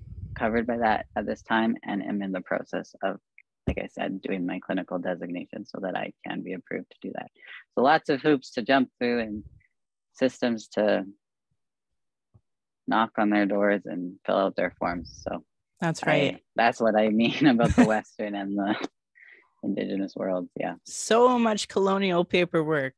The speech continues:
Speaker 2: Holy,
Speaker 1: Yeah.
Speaker 2: it's just so wild. So folks who
Speaker 1: Yeah.
Speaker 2: are outside of Alberta, which is at,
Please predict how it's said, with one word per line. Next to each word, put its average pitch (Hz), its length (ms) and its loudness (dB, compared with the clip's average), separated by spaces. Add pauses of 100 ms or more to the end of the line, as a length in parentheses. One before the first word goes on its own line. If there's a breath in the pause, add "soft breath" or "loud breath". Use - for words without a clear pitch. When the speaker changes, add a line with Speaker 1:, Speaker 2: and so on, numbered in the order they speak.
Speaker 2:
Holy, 170 720 -2
Speaker 1:
Yeah. - 120 -8
Speaker 2:
it's - 160 -16
just - 320 -8
so 160 160 2
wild. 143 480 -2 (340 loud breath)
So - 160 2
folks 208 280 4
who 220 80 4
Speaker 1:
Yeah. 196 60 6
Speaker 2:
are 185 120 6
outside 170 400 0
of 160 80 2
Alberta, 156 420 -2
which 151 220 -4
is 156 160 -2
at, 143 220 0